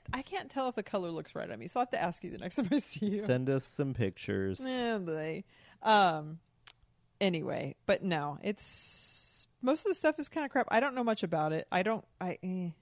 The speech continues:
Speaker 1: I don't know. I, I talk shit on all this, and then I just told you a whole story that's pretty embarrassing. So, um, Allison talked,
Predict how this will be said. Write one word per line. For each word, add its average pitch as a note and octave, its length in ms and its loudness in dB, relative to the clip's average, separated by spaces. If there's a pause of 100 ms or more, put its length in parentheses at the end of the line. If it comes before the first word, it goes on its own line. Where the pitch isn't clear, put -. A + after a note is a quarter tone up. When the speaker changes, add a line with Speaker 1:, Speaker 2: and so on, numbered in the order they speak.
Speaker 1:
I F3 60 -8
don't D#3 140 -6
know. D3+ 200 -8
I, - 240 2
I A3 140 4
talk B3+ 240 2
shit G#3+ 180 -2
on F#3 60 0
all E3+ 140 2
this, F3 200 -2
and E3+ 80 -4
then E3 120 -4
I D#3 80 -2
just D#3+ 180 -6
told E3 180 -4
you D#3+ 80 -2
a D3+ 40 -2
whole D#3 120 -2
story D3+ 260 -4
that's C#3+ 120 -6
pretty D#3 200 -6
embarrassing. - 500 -8
So, C3+ 300 -4 (920)
um, F#3 380 6 (1500)
Allison A3 360 4
talked, G#3 400 0